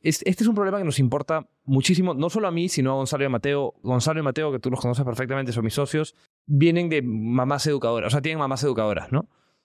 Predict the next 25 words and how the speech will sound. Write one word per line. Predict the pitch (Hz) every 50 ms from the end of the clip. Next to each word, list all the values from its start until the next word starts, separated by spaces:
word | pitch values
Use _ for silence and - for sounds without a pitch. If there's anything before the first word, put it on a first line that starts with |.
| _ _ _ _ _
Y | - 151 143 131 131 127 131
un | 131 151 156 135
poco | 165 160 170
lo | 165 156
que | 135
hicimos | 127 - - 165 160 165 160
nosotros | 156 139 - 165 131 - 131 151 175 - -
fue, | - 143 131 127 127 127 127 127 127 123 - -
eh, | - 120 117 110 107 104 90
volvernos | 76 101 123 120 123 127 131 135 131
súper | - 151 143 143
cercanos | - - 135 123 - 147 139 135 135 143 175 170 -
al | - 123 120 107
problema | 113 113 117 127 135 139 151 151
en | 135 127
México, | 131 131 123 - 147 151 151
que | 135 117
de | 101 107
cierta | - 135 123 - 139
manera | 127 123 123 123 123 127 123 120
era | 117 117
algo | 120 117 117
nuevo | 113 113 113 117
para | 113 101 101
nosotros, | - - 113 - 95